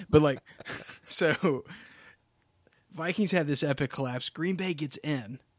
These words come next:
after Favre's dad, or Favre's dad died, like,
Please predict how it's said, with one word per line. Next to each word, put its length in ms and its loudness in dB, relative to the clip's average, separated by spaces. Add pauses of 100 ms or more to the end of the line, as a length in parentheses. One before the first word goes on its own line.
after 460 -4
Favre's 680 -6
dad, 480 -2
or 380 -4
Favre's 300 0
dad 260 0
died, 340 -8 (120)
like, 180 -10